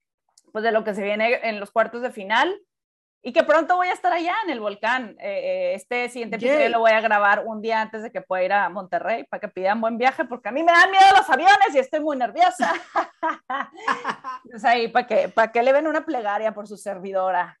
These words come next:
Speaker 1: que está aquí emocionada
Speaker 2: Te va a ir muy
Speaker 1: por el
Speaker 2: bien.
Speaker 1: volcán, pero temblorina. Pero, amigos, gracias de verdad por, por escuchar Túnel diecinueve, se lo, se los agradecemos tanto, siempre por siempre, amén.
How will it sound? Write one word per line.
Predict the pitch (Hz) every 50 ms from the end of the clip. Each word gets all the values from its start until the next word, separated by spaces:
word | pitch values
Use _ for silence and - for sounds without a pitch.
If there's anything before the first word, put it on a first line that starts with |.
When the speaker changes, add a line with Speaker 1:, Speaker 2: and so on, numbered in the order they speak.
| _ -
Speaker 1:
que | 202
está | 202 - - 208
aquí | 220 220 - 247 285 330 359
emocionada | 330 277 254 226 220 - 233 208 214 214 233
Speaker 2:
Te | 262
va | 285
a |
ir | 233
muy | 226
Speaker 1:
por | 240 226
el | 208 196
Speaker 2:
bien. | 185 180 180
Speaker 1:
volcán, | 180 175 196 175 165 147 147 156 165 - _ _ _
pero | - 214 214 208
temblorina. | 214 220 214 208 214 220 214 220 226 220 214 190 175 170 _ _ _ _ _ _ _ _ _ _ _ -
Pero, | - 269 269 277
amigos, | 277 269 277 277 277 277 254 240
gracias | 254 262 269 294 294 339 285 254 220
de | 220 214
verdad | 208 196 196 208 202 214 214 -
por, | 240 254 247 240 220 202 - - -
por | - 233 185
escuchar | 180 185 - 202 185 - 226 214 214 220
Túnel | 240 233 226 220 240
diecinueve, | 233 220 220 - 175 170 185 190 185 185 196 202 208 202 208
se | 208 - 190
lo, | 180 175 160 170 -
se | _ - 208
los | 202 190 196
agradecemos | 196 185 175 170 170 175 175 190 185 196 226 -
tanto, | - 214 202 226 - - 220 220 220
siempre | 220 - 208 190 208 - 196
por | 185 180 175
siempre, | - 196 196 214 - 175 175
amén. | 165 175 220 254 294 359 349